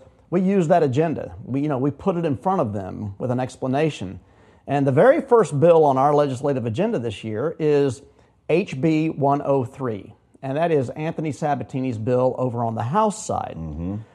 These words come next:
Speaker 1: Uh, and there is no companion bill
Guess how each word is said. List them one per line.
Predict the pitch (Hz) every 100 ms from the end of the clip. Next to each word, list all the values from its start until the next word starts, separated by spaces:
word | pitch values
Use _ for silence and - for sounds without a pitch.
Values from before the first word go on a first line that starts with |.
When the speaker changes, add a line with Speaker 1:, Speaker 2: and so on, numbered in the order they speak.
| _ -
Speaker 1:
Uh, | 131 120 117 107 90 82 - -
and | 139 131 127 127 123 110 _ _ _ _ _ -
there | 151
is | 185 339 311
no | 165 113 120 156 -
companion | 156 135 185 277 196 113
bill | 98 95 110